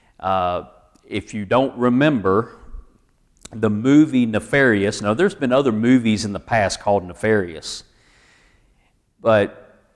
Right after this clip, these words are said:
there's a book that was written right about the time covid hit, and the man who wrote the book, his name is Steve Deace. He lives in the Midwest.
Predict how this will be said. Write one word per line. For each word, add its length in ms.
there's 240
a 80
book 560
that 160
was 180
written 560
right 260
about 320
the 80
time 540
covid 800
hit, 720
and 600
the 80
man 420
who 180
wrote 300
the 60
book, 400
his 240
name 240
is 120
Steve 500
Deace. 600
He 200
lives 520
in 140
the 40
Midwest. 880